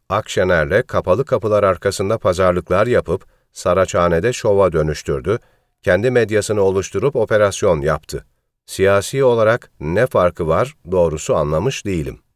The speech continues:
H D P ile kurulan siyasi ilişkilerin daha fazlasını kendisi kurdu. Bütün bunlar partiye zarar vermedi mi? Eğer öz eleştiri yapılacaksa önce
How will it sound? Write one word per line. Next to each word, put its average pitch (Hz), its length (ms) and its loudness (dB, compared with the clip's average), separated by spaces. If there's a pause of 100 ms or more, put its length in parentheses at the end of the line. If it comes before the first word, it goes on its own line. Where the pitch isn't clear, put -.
(120)
H 95 260 0
D 98 160 2
P 127 220 0
ile 123 140 0
kurulan 95 480 0
siyasi 90 520 0
ilişkilerin 95 880 -2
daha 101 220 0
fazlasını 90 800 0
kendisi 104 480 0
kurdu. 73 480 -6 (580)
Bütün 135 360 -2
bunlar 101 400 0 (140)
partiye 95 460 0
zarar 87 400 2
vermedi 104 420 0
mi? 65 160 -10 (460)
Eğer 90 400 4
öz 113 180 0
eleştiri 101 460 0
yapılacaksa 87 800 -2 (320)
önce 92 360 0